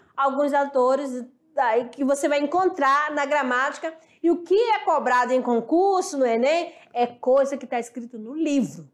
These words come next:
tá bom? Tem que seguir a risco.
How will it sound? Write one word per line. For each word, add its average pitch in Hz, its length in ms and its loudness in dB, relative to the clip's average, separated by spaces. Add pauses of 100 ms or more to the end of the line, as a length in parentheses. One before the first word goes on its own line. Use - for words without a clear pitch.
(560)
tá 214 140 0
bom? 254 340 0
Tem 240 220 -2
que 240 60 -8
seguir 233 360 -6
a 302 80 0
risco. 240 420 -8